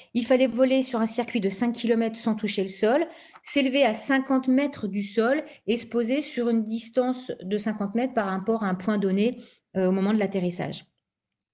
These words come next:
La mission de Tokugawa en France était donc de confirmer l'efficacité des avions pendant des phases de combat et pas seulement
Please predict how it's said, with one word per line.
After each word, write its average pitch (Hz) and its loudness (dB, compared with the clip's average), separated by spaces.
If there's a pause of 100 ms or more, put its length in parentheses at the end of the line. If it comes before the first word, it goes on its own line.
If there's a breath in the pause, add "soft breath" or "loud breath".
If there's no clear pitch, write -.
(300)
La 202 -20
mission 214 -12
de 226 -4
Tokugawa 220 4
en 220 4
France 220 2 (240)
était 175 0
donc 208 0
de 185 4
confirmer 247 2 (340 loud breath)
l'efficacité 226 4
des 202 2
avions 220 2
pendant 202 0
des 190 2
phases 202 -2
de 180 2
combat 180 0 (380 loud breath)
et 196 4
pas 233 4
seulement 247 4